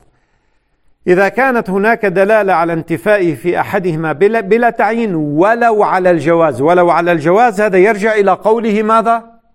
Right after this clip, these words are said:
مطلق، يعني على الامتناع وعلى الجواز، لكن أشار إلى الفرض ال-، الخفي. خب. خب. لأنه،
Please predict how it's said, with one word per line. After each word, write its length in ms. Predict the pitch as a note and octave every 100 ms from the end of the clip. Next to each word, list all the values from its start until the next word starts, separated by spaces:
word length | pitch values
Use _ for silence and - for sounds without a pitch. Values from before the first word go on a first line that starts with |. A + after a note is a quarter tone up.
| _ - _ _ - - - - -
مطلق، 320 | G3 G3 B2 _ _ _ _ _ _ -
يعني 180 | C#3+ C#3
على 240 | F3+ F#3+
الامتناع 720 | E3 F#3 E3+ F#3 G#3 C#4 C#4
وعلى 580 | D4 C#4+ A#3 D4 D4+ D#4 - -
الجواز، 380 | - A3 C4+ A#3+
لكن 260 | C4+ B3 B3
أشار 400 | A3 - C4 B3
إلى 200 | A#3 A3+
الفرض 420 | G#3+ A#3 A#3+ G#3+
ال-، 200 | C4 D4+ - _ _ _ _ _ _ _ _ -
الخفي. 520 | F3+ - G#3+ - B2 - _ _ -
خب. 120 | - - - _ _ _ _ _ -
خب. 120 | - _ - -
لأنه، 520 | D#3 F3 E3+ D#3 D3